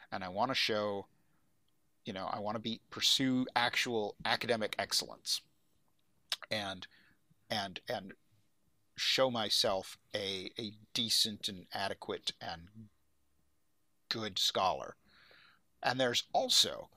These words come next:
the other side of that, which is if there's any evolution or atheist fanatics in my department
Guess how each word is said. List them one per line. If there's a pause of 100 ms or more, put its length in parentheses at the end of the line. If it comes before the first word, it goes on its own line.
(120)
the
other
side
of
that, (120)
which
is (540)
if
there's
any
evolution
or
atheist
fanatics (640)
in
my
department